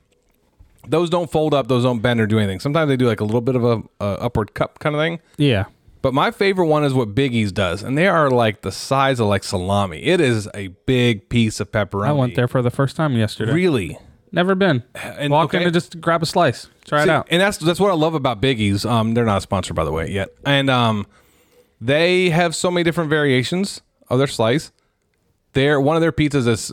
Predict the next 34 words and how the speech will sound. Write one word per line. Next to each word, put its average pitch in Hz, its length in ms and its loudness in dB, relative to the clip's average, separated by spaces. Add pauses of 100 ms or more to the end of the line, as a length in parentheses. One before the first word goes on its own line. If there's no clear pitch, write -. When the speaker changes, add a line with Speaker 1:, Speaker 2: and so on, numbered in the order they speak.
(140)
Speaker 1:
specifically 113 680 -4
on 98 180 2
my 92 140 0
list, - 400 -6 (400)
and 101 180 -2
we'll 107 140 2
get 92 160 -2
to 95 80 -4
that. 87 220 -2 (420)
Um, 104 400 -2
so, 113 120 -2
yeah, 98 260 2
so 104 220 -2
that's 113 260 -2
number 113 180 0
four 110 380 0
is 101 200 0
just, - 280 -4
it's 147 120 -8
just 185 220 -6
an 123 180 -6
absolute 143 520 -2 (380)
simple 117 640 -2
Speaker 2:
Pepperoni 120 480 -2
pizza. 113 240 -4
Speaker 1:
pepperoni 139 520 0
and 151 100 -2
cheese 98 520 -2 (200)
pizza. 101 480 -4
Everybody 139 340 2
likes 120 220 2
p-, - 160 -14 (380)
a - 60 -4
pep. - 280 -4